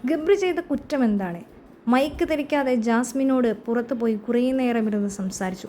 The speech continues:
അത് കയ്യോടെ പൊക്കി നമ്മുടെ ബിഗ് ബോസ്. ബിഗ് ബോസ് ലക്ഷറി പോയിന്റ് കട്ട് ചെയ്യുന്നതിന് മുമ്പ് തന്നെ പവർ ടീം എത്തി രംഗത്ത്. ഗബ്രിയോട് പറഞ്ഞു, ഈ ബിഗ് ബോസ് വീട്ടിൽ നിങ്ങൾ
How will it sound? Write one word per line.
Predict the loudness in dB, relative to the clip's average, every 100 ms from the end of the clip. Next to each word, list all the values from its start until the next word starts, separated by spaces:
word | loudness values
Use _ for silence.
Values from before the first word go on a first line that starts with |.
| -2
അത് | -2
കയ്യോടെ | 0 0 2 0 0
പൊക്കി | -2 -2 0
നമ്മുടെ | 2 2 0
ബിഗ് | -2 -4 -2
ബോസ്. | -2 -4 -12 -16 -18 -18 -8 -2
ബിഗ് | 0 2
ബോസ് | 2 2 -2 -4 -2
ലക്ഷറി | 0 -2 -4 -2
പോയിന്റ് | -2 -2 -2
കട്ട് | -2 -2
ചെയ്യുന്നതിന് | -2 0 0 0 2 4
മുമ്പ് | 4 2 2 0
തന്നെ | -2 -2
പവർ | -2 -2
ടീം | -2 0 0
എത്തി | 0 -4 -4
രംഗത്ത്. | -2 -4 -6 -14 -16 -20 -16 -4
ഗബ്രിയോട് | 0 4 6 6 4
പറഞ്ഞു, | 0 0 -2 -6 -16 -20 -10 -2
ഈ | -2
ബിഗ് | -2 -4 0
ബോസ് | 0 2
വീട്ടിൽ | -2 0 0 2
നിങ്ങൾ | 2 2